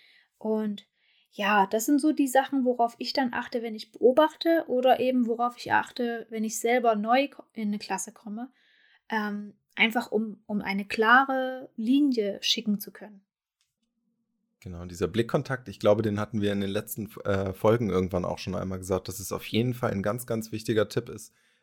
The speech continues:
Speaker 2: äh, wenn man, bevor man den Unterricht startet, jedem einmal in die Augen geguckt zu haben.
Speaker 1: Genau.
Speaker 2: Und zwar so, dass man auch zurück angeguckt wurde. Dass jeder einmal ges-, gemerkt hat,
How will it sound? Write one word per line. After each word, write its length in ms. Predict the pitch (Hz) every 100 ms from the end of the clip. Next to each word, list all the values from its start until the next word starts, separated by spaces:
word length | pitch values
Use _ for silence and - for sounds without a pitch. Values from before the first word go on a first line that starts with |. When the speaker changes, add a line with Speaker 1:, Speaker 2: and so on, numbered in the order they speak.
| _ _
Speaker 2:
äh, 440 | - 101 98 92 92 -
wenn 200 | 92 123
man, 380 | 151 143 139 _ _
bevor 460 | 110 110 101 143 175
man 160 | 175
den 140 | 135 123
Unterricht 400 | 123 127 113 -
startet, 540 | - 101 107 - 90
jedem 580 | _ - 110 135 139 131
einmal 320 | 120 113 110
in 80 | 104
die 100 | 104
Augen 220 | 101 104
geguckt 380 | 87 - 95 -
zu 140 | 101
haben. 380 | 87 90 107 123 -
Speaker 1:
Genau. 120 | 117
Speaker 2:
Und 100 | 110
zwar 440 | - 107 104 101
so, 300 | - 107 113
dass 320 | 127 - 104 117
man 120 | 107
auch 140 | 80
zurück 380 | - 127 135 127
angeguckt 560 | 80 85 - 85 - -
wurde. 340 | 87 87 - _ _ _
Dass 200 | - 92
jeder 300 | 117 147 156 135
einmal 240 | 135 131
ges-, 240 | 120 120 -
gemerkt 580 | - 104 117 120 123 135
hat, 160 | -